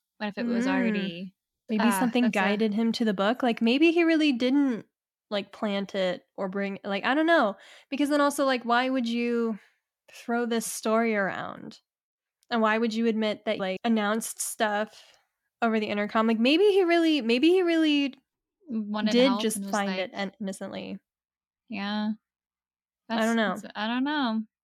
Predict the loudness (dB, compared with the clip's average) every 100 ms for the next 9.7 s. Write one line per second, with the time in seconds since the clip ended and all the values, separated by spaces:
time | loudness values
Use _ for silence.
0 | _ _ _ _ -2 0 0 2 4 4
1 | 2 2 2 2 0 0 -2 -8 _ _
2 | _ _ _ _ _ -2 0 0 0 -2
3 | -2 0 -2 -4 -10 -14 -18 -18 -20 _
4 | _ _ _ _ _ _ _ _ _ _
5 | -4 0 2 4 2 2 2 0 -2 -4
6 | -6 -4 -8 -4 -2 0 -2 -4 _ _
7 | -2 -2 0 0 0 0 -2 -2 -4 0
8 | 2 2 2 0 -2 -6 -6 -6 -4 -2
9 | -4 -6 -10 -6 -6 -8 -10